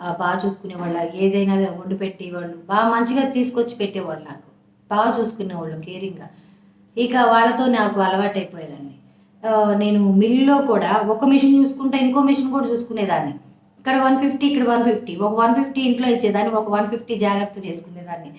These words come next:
ఆ వన్ ఫిఫ్టీతో సినిమాలని, ఆ షాపింగ్లని చేసేవాళ్ళం ముగ్గురం కలిసి. ఉమ్, అట్లా బాండింగ్ బాగుంది. కొద్ది కాలం హ్యాపీగా సాగుతున్నప్పుడు ఒకరోజు ఉన్నాయి, ఆ, నిద్రపోయి లేచేసరికి మా అమ్మ ఎదురుగా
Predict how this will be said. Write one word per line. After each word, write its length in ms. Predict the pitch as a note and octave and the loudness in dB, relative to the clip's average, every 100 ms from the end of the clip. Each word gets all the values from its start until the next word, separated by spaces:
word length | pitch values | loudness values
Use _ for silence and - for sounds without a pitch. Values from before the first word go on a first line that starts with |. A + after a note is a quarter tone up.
| - _ _ F#3 | -20 _ _ 0
ఆ 100 | G#3 | 2
వన్ 180 | A3 A3+ | 4 2
ఫిఫ్టీతో 480 | A#3+ A#3 A#3+ A#3 A#3 | 0 0 -2 2 2
సినిమాలని, 760 | G#3 G3 A3 G#3+ G#3 G#3+ G#3+ - - - F#3+ | 2 2 4 4 4 2 -2 -8 -18 -8 -2
ఆ 80 | |
షాపింగ్లని 680 | G3 G#3 A3+ A3+ G#3+ G#3+ G#3 | 0 4 4 4 2 2 2
చేసేవాళ్ళం 680 | G#3+ G#3+ G#3 G3+ F#3 E3+ F3 | 2 2 2 0 0 -2 -6
ముగ్గురం 260 | - G3 F#3+ | -4 -4 -2
కలిసి. 380 | D#3 D3 - - G3 | -6 -12 -16 -16 -4
ఉమ్, 200 | A#3 C#4+ - - - _ _ | -2 -2 -4 -14 -20 _ _
అట్లా 280 | G3+ A3+ A3+ A3+ G#3+ G3+ F#3 F#3 F3 F#3 | -6 0 2 4 4 4 0 -2 -6 -4
బాండింగ్ 360 | G#3 G#3+ A3 | 0 0 0
బాగుంది. 500 | G3+ G3+ G3+ G3+ A#3 | 0 2 0 0 -2
కొద్ది 200 | - F#3 | -2 -8
కాలం 320 | F3+ F#3+ G3 | -4 -2 0
హ్యాపీగా 480 | F#3+ F3+ - G3+ F#3+ | 0 -2 -2 0 0
సాగుతున్నప్పుడు 680 | G3 F3 F#3 F#3+ F#3+ F#3 G3+ | 0 -2 -4 -8 -10 -6 -8
ఒకరోజు 380 | F#3+ G3 G3 F#3 | -4 -2 -2 -4
ఉన్నాయి, 320 | F3 E3+ F3 - - _ | -8 -10 -10 -20 -20 _
ఆ, 360 | F3 F3 D#3+ D#3 | -4 -2 -2 -6
నిద్రపోయి 840 | F3 F#3+ A3 G#3 G#3 G3 G3 G3+ F#3 | -6 -4 -2 0 0 2 0 -2 -4
లేచేసరికి 540 | F#3 F#3+ G3 G3 G3 | -4 -2 -4 -4 -6
మా 120 | F#3+ | -6
అమ్మ 160 | E3 F3 | -6 -8
ఎదురుగా 460 | E3+ D#3+ E3+ E3 | -12 -14 -14 -14